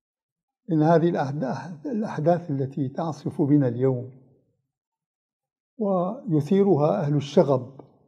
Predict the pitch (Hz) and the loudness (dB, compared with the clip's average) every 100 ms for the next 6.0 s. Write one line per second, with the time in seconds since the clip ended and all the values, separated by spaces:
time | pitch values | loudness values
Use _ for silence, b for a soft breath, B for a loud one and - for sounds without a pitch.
0 | _ 185 143 131 - 151 147 170 - 151 | _ -4 -2 -2 0 2 4 2 0 -4
1 | 151 123 104 - - _ _ _ _ _ | -4 -4 -6 -16 -20 _ _ _ _ _
2 | _ _ _ _ _ - 175 165 170 185 | _ _ _ _ _ -4 0 2 2 2
3 | 185 170 165 170 196 185 170 170 156 147 | 2 2 4 4 2 2 2 2 0 2
4 | 156 151 190 175 170 151 151 - 170 160 | 2 2 2 2 2 0 -2 -2 0 2
5 | 151 143 135 - - - 151 151 127 107 | 2 2 -2 -4 -4 2 4 4 2 -2